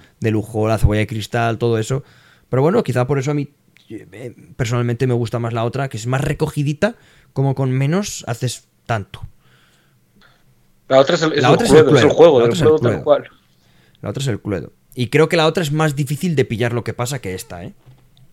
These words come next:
Speaker 1: Esta te resulta más evidente, pero la otra es
Speaker 2: Mm.
Speaker 1: más difícil.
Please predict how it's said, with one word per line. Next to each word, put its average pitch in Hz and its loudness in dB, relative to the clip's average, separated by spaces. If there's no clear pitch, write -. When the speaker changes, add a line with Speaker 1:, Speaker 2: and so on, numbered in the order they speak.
Speaker 1:
Esta 160 0
te 131 -2
resulta 123 -6
más 117 -2
evidente, 95 -4
pero 104 -4
la 107 0
otra 131 -2
es 131 -4
Speaker 2:
Mm. - -4
Speaker 1:
más 113 -4
difícil. 87 -14